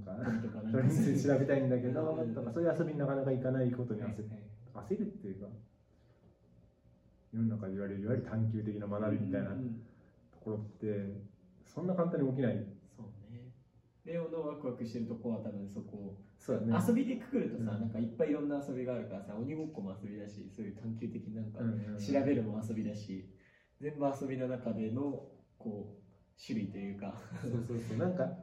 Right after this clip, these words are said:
Speaker 1: 掘り、掘りたい。
Speaker 2: うん。
Speaker 1: 深く掘りたいみたいなのが、
Speaker 2: うんうん。
Speaker 1: しかもなんかそれに、やっぱまだ、これは脱してないんだけど、
Speaker 2: うんうん。
Speaker 1: まだなんか価値を置いてる気がする、自分の中で。
Speaker 2: うんうんうんうん。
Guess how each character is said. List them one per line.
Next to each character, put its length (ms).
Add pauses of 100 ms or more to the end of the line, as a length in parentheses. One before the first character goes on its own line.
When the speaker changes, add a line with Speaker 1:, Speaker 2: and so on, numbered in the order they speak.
(120)
Speaker 1:
掘 160
り、 60 (240)
掘 80
り 120
た 120
い。 60
Speaker 2:
う 120
ん。 40
Speaker 1:
深 120
く 40 (140)
掘 60
り 80
た 180
い 100
み 100
た 100
い 60
な 80
の 100
が、 160
Speaker 2:
う 40
ん 20
う 60
ん。 200 (260)
Speaker 1:
し 100
か 80
も 60
な 80
ん 40
か 80
そ 140
れ 60
に、 440
や 80
っ 80
ぱ 80
ま 140
だ、 120 (260)
こ 100
れ 80
は 80
脱 180
し 100
て 60
な 80
い 40
ん 60
だ 60
け 80
ど、 120
Speaker 2:
う 40
ん 20
う 60
ん。 220 (760)
Speaker 1:
ま 140
だ 80
な 100
ん 60
か 140
価 60
値 80
を 120
置 100
い 40
て 140
る 120
気 120
が 80
す 100
る、 80
自 100
分 200
の 80
中 100
で。 60
Speaker 2:
う 40
ん 20
う 20
ん 0
う 0
ん 40
う 20
ん。 60